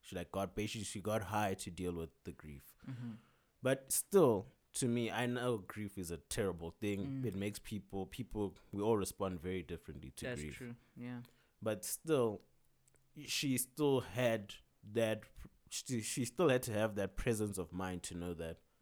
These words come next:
Speaker 2: The Olympics are coming.
Speaker 1: I can't do, I can't
Speaker 2: Yeah.
Speaker 1: smoke weed.
Speaker 2: Yeah.
Speaker 1: So, at the end of the day, she had that personal responsibility to make sure she doesn't smoke weed. I, I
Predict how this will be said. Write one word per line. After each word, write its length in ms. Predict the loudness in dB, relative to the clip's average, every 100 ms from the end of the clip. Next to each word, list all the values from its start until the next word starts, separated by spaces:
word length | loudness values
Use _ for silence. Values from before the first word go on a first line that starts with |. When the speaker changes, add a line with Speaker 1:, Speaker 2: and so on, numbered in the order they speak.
| _ -6
Speaker 2:
The 120 | -2
Olympics 400 | -2 -4 -6 -8
are 60 |
coming. 300 | -8 -8 -10 -14 -14 0 0
Speaker 1:
I 40 |
can't 360 | 2 0 0 0
do, 160 | -6 -8 -6
I 40 | -6
can't 360 | -2 -2 -2 -8
Speaker 2:
Yeah. 280 | -8 -6 -4
Speaker 1:
smoke 360 | 0 0 0
weed. 240 | -4 -8 -8
Speaker 2:
Yeah. 240 | -8 -8 -8 -12 _ _ _ _ _ _ _ _ _ _ -16
Speaker 1:
So, 460 | -4 0 2 2 -2 _ _ _ _ -8
at 100 | -2
the 60 |
end 100 | 0
of 60 | 2
the 80 | 0
day, 140 | 0
she 140 | -2 0
had 180 | 0
that 180 | -2 -4
personal 400 | -2 -2 -2 -2
responsibility 880 | -2 -4 -6 -6 -6 -6 -6 -8 -10
to 140 | -10
make 180 | -8 -8
sure 140 | -6 -10
she 120 | -6
doesn't 240 | -8 -8
smoke 300 | -8 -10 -8
weed. 220 | -8 -8 -10 _ _ _ _ _ _ 2
I, 100 | 2 4
I 40 | 4